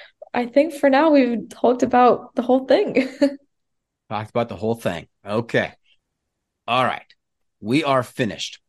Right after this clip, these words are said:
Speaker 2: Thank you for coming on the podcast, Sophia. We wish you the very best in your future adventures, including the World Championships in August. And we hope you'll consider coming back at some point to share some more epic stories.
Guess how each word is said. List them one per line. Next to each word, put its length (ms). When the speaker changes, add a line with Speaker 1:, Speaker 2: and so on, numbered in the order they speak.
Speaker 2:
Thank 180
you 40
for 80
coming 220
on 100
the 60
podcast, 540
Sophia. 480
We 60
wish 220
you 60
the 100
very 300
best 380
in 120
your 100
future 320
adventures, 440
including 600
the 80
World 320
Championships 600
in 100
August. 460
And 180
we 80
hope 180
you'll 100
consider 360
coming 280
back 200
at 60
some 180
point 200
to 60
share 240
some 180
more 220
epic 300
stories. 640